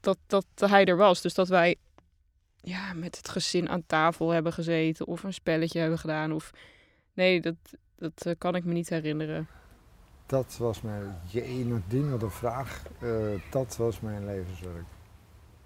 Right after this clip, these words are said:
Speaker 2: Nou, kijk, waar ik heel trots op ben,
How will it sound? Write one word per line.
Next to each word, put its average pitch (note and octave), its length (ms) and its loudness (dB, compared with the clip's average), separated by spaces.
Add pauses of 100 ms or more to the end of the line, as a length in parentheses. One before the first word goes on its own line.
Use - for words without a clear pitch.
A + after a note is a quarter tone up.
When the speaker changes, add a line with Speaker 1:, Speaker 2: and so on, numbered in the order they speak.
(320)
Speaker 2:
Nou, F#3+ 420 6
kijk, C#3+ 200 2 (800)
waar C3 300 2
ik B2+ 80 4
heel C#3+ 120 8
trots D#3 260 2
op D#3 100 4
ben, A2 260 0